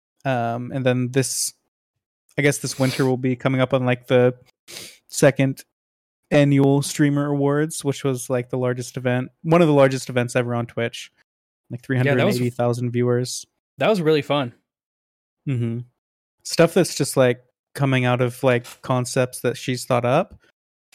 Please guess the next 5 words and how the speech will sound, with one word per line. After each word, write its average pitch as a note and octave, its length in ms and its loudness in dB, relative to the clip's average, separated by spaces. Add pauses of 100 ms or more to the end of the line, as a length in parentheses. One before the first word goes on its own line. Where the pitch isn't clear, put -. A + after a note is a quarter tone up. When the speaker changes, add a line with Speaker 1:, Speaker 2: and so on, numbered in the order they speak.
(580)
Speaker 1:
Um, B2+ 500 2 (140)
Speaker 2:
Mm-hmm. C3+ 300 -6 (1700)
Speaker 1:
there's C#3 140 -2
so G3+ 100 4
many, F3+ 440 4